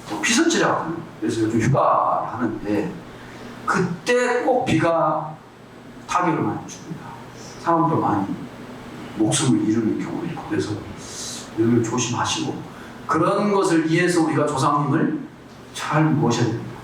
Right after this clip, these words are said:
조상이 보살핀다는 말을 우리는 우습게 하지만 살핍니다. 그러니까 내가 인지하지 못한 존재들이 늘 그렇게 그런 존재를, 아니, 그 우리 이야기도 잘 아시잖아요. 백중인데. 과거 보러 가는 사람이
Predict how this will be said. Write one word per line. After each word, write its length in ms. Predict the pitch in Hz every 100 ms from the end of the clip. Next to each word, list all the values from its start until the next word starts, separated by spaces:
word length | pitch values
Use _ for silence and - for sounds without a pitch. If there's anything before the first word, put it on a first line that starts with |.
| - - - - -
조상이 500 | 143 156 208 214 214
보살핀다는 680 | 170 202 208 208 208 196 196
말을 280 | 185 185 175
우리는 240 | 185 170
우습게 240 | - -
하지만 420 | 160 165 330 - -
살핍니다. 560 | - 196 233 - - - - - - - - - - - - - - - - - -
그러니까 380 | 311 302 - - - - - - - 147
내가 280 | 180 220 214
인지하지 500 | 202 202 233 208 208
못한 460 | 185 196 202 202 202
존재들이 460 | 165 160 180 170 170
늘 560 | 208 339 339 339 - - - - - -
그렇게 400 | 196 196 190 -
그런 440 | 165 190 196 196
존재를, 480 | 170 170 - - - - - -
아니, 440 | - 147 147 135
그 140 | -
우리 260 | 175 175 170
이야기도 300 | 165 - 165
잘 200 | - -
아시잖아요. 440 | - - - - -
백중인데. 520 | - - - - - - - - - - - - - - - - - - - - -
과거 340 | - - 254 247
보러 180 | 233
가는 280 | 226 208 190
사람이 480 | 202 202 202 240